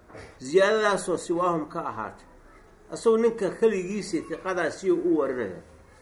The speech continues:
Laakiin thiqo kalaa ku khilaafayo wax ziyaadaa ayuu ku daraya. Fa calayhi saas korkiisuuna almucdamu culammada badankeeda ahaatay oo waa kuwa meelo badan ku idlaaqaya sida nooga aad ku hor-,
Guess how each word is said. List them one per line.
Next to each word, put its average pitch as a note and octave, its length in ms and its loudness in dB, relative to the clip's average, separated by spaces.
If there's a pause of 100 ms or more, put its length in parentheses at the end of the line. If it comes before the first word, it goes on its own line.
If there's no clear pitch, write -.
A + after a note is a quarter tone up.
(360)
Laakiin D#3+ 460 0
thiqo F#3+ 340 -2
kalaa F3+ 220 2
ku - 140 -8
khilaafayo E3 760 0
wax D3+ 180 -4
ziyaadaa B2+ 640 -2 (480)
ayuu C#3+ 220 4
ku - 140 -10
daraya. F#2+ 400 -6 (1800)
Fa F#3 80 -2
calayhi G#3+ 480 8
saas A3 300 0
korkiisuuna G#3 720 2
almucdamu D3 680 0
culammada C#3+ 420 0
badankeeda A#2 680 -4
ahaatay G2 460 -10
oo A#2+ 180 -10 (640)
waa C#3 140 2
kuwa F3+ 240 0
meelo F3 240 2
badan E3 260 -2
ku F#3 160 -4
idlaaqaya D3+ 580 -2
sida D#3+ 220 -4
nooga D#3 300 2
aad - 140 -10
ku F3+ 80 -4
hor-, D#3 200 0